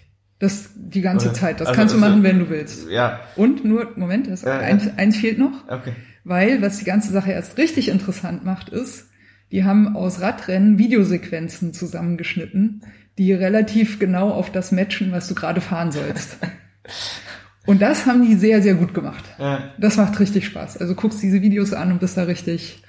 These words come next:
Speaker 2: Ja,
Speaker 1: so
Speaker 2: ja.
Speaker 1: im Renngeschehen drin.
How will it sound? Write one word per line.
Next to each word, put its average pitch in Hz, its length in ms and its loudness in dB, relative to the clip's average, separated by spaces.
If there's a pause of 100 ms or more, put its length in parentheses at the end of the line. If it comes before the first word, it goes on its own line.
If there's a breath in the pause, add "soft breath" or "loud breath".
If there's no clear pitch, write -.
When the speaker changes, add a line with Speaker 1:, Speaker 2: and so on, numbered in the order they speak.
(100)
Speaker 2:
Ja, 127 300 0
Speaker 1:
so 127 60 0
Speaker 2:
ja. 170 140 4
Speaker 1:
im 165 120 -2
Renngeschehen 156 840 -2 (160)
drin. 135 360 -8